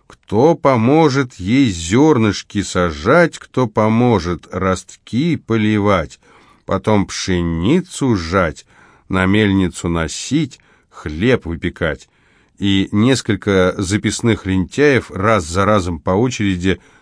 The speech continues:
отказывают ей в помощи в совершенно одинаковых выражениях.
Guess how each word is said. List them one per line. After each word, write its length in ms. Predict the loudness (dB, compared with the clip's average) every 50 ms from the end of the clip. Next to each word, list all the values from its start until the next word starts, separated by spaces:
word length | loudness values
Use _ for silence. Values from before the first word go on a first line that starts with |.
| _ _ _
отказывают 760 | -4 -4 -4 -4 -2 0 2 2 2 2 0 -2 -2 -4 -4 -4
ей 140 | -6 -6 -6
в 100 | -6 -6
помощи 540 | -2 0 0 0 0 -2 -2 -4 -4 -4 -6 _ _ _ _ _ -14
в 60 | -8
совершенно 800 | -4 0 2 2 2 0 -2 -6 -4 -2 0 2 2 2 2 0
одинаковых 840 | 0 -2 -2 0 0 2 2 2 0 0 -2 -2 -4 -4 -4 -4
выражениях. 760 | -4 -4 -4 -4 -6 -8 -12 -14 -14 -16 -18 -20 -20 _ _